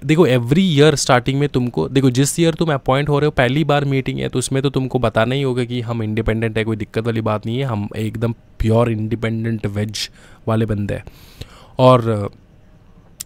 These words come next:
every financial year का जो स्टार्टिंग है तब भी आपको बता देना होगा, ठीक है, कि चलो ठीक है हम जो है देखो ना every first,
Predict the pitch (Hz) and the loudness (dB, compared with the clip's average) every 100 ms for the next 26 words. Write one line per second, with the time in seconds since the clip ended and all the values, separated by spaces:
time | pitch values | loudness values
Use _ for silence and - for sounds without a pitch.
0 | - - - - - 127 175 - 127 120 | -20 -20 -20 -12 -6 0 0 0 0 0
1 | 147 143 143 143 - 135 - 113 - 123 | 0 0 0 -2 -2 -4 0 0 0 -6
2 | 135 110 113 127 117 - 117 92 92 95 | -4 -4 0 -2 -2 -4 -4 -4 -4 -6
3 | 95 - - - - - - 127 147 135 | -10 -12 -16 -20 -20 -20 -10 -6 -6 -6
4 | - 113 101 98 - 104 101 - 101 101 | -8 -6 -6 -6 -8 -8 -8 -8 -8 -8
5 | 101 101 131 120 113 110 104 101 123 - | -10 -8 -6 -6 -6 -6 -6 -4 -4 -2
6 | 113 - | -4 -6